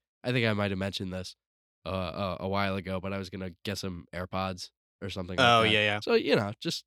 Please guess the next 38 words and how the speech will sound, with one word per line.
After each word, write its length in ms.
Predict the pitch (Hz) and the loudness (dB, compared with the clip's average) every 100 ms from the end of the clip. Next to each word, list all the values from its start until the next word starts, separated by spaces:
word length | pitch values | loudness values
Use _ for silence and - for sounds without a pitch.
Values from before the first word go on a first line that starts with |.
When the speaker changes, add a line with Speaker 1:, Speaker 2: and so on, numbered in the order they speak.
| - | -10
Speaker 1:
just 160 | - | -8
stuff 240 | - 120 - | -4 -4 -4
like 140 | 92 - | -10 -8
that. 160 | 82 - _ _ | -10 -12 _ _
But, 240 | 110 107 - | -4 -4 -2
uh, 260 | 113 104 101 _ _ _ _ - | 0 0 -2 _ _ _ _ 2
no, 120 | 170 | 4
my, 160 | 170 170 | 4 2
my 300 | 190 170 143 - - | 4 4 2 -8 -8
haul 400 | - 185 165 139 | 2 6 6 6
on 160 | 127 113 | 2 0
Christmas, 360 | 139 131 110 | -4 -4 -6
so 140 | - 104 | -6 -8
to 80 | 95 | -10
speak, 280 | - 101 - | -8 -8 -8
was 140 | 95 | -8
not 240 | 107 113 - _ _ _ _ - 101 - _ _ _ | -4 -4 -4 _ _ _ _ -10 -10 -10 _ _ _
particularly 880 | - 143 - 135 120 117 110 107 98 - | -2 -2 -2 0 2 2 2 0 -2 -4
compelling, 760 | 107 98 - 104 101 90 87 | -6 -6 -2 0 0 -2 -6
I'll 160 | 87 87 | -8 -8
say. 260 | - 95 - _ - | -6 -6 -8 _ -2
I 100 | 208 | 2
will 200 | 226 262 | 4 4
say, 240 | 233 202 | 6 6
though, 260 | 185 180 170 | 6 2 2
uh, 240 | 156 147 135 _ _ _ _ _ | 2 0 -2 _ _ _ _ _
Christmas 360 | - 202 190 151 - | 2 2 2 -2 2
Eve 460 | 185 175 113 104 _ _ _ | 4 6 4 0 _ _ _
with 180 | 127 123 | -6 -2
my 240 | 131 123 110 | 0 0 0
dad's 400 | - 120 123 123 | 2 4 4 2
side 180 | 113 101 | -2 -2
of 40 | |
the 60 | 95 | -4
family, 340 | - 98 90 | -4 -4 -2
that's 240 | 104 139 - | 2 2 2
always 280 | 110 101 - | -2 -4 -6
fun. 340 | 98 90 | -6 -6